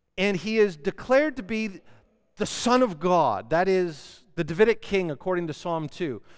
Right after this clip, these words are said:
The king of Israel, the king of the nations, the king of all creation. When and how? When the Spirit of God raised him from the dead. It's the resurrection of Christ that validates everything about who Jesus is.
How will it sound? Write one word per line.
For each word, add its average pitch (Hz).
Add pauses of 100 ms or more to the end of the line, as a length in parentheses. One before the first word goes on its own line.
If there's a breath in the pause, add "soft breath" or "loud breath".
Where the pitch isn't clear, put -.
(160 loud breath)
The 151
king 208
of 160
Israel, 196
the 160
king 190
of 156
the 151
nations, 143 (420 soft breath)
the 143
king 202
of 165
all 175
creation. 151 (760)
When 180
and 131
how? 160 (640)
When 143
the 123
Spirit 180
of 123
God 135
raised 127
him 117
from 110
the 95
dead. - (1200)
It's -
the 160
resurrection 160
of 139
Christ 170
that 139
validates 139 (540)
everything 165
about 139
who 135
Jesus 117
is. -